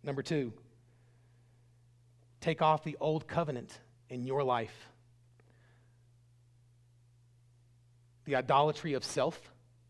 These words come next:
being your own God and being an autonomous being, take it off. Your pride, what you're good at, what you do, what you offer, your ambition,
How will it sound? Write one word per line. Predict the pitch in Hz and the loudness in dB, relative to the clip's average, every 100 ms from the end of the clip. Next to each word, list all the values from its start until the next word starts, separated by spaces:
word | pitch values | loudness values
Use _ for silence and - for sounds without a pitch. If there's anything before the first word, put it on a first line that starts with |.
| _ _ _ _ _ _ _ | _ _ _ _ _ _ _
being | 117 143 | -2 0
your | 147 139 | 2 0
own | 151 | 0
God | 151 135 151 | 2 6 6
and | 170 | 4
being | 139 135 | 0 0
an | 127 | 0
autonomous | 123 151 143 135 | -2 -2 -2 -4
being, | 127 139 151 | -4 -2 -2
take | 151 147 135 | -4 -4 -4
it | |
off. | 123 113 - - _ _ _ _ _ _ _ _ - | -6 -8 -12 -20 _ _ _ _ _ _ _ _ -4
Your | 143 | -4
pride, | - 151 127 147 185 - - - _ - - - - _ | 0 2 4 4 0 -8 -20 -20 _ -20 -20 -20 -20 _
what | 139 - | -8 -6
you're | 117 | -8
good | 113 143 | 0 4
at, | 156 175 | 6 4
what | 151 139 | 0 -4
you | 135 | -6
do, | 117 143 | -4 -4
what | 165 139 143 | 0 -2 -2
you | 131 | 2
offer, | 135 151 | 2 2
your | 165 135 | -2 -2
ambition, | 131 139 - 180 | -2 -2 -2 -8